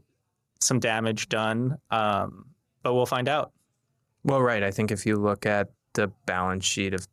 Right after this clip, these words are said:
Speaker 2: Tesla, right, they have, what, twenty-five,
Speaker 1: Twenty-six.
Speaker 2: twenty-six billion dollars in cash?
Speaker 1: Very
Speaker 2: And
Speaker 1: little debt.
Speaker 2: Very little debt, which I don't think you can say about the other major automakers.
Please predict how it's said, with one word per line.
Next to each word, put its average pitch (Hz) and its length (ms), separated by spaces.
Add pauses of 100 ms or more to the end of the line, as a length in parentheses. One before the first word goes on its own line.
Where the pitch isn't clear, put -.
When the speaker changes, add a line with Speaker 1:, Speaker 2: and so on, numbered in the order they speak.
Speaker 2:
Tesla, 101 440
right, 92 280
they 98 180
have, 95 300
what, 95 240 (180)
twenty-five, 101 680
Speaker 1:
Twenty-six. 127 560
Speaker 2:
twenty-six 107 400
billion 104 320
dollars 104 320
in 104 80
cash? 104 460 (540)
Speaker 1:
Very 135 160
Speaker 2:
And 113 60
Speaker 1:
little 123 180
debt. 117 280 (400)
Speaker 2:
Very 110 200
little 104 180
debt, 95 300
which 123 200
I 110 60
don't 104 160
think 104 140
you 101 80
can 101 140
say 101 240
about 95 420 (320)
the 113 100
other 90 220
major 98 500 (440)
automakers. 110 840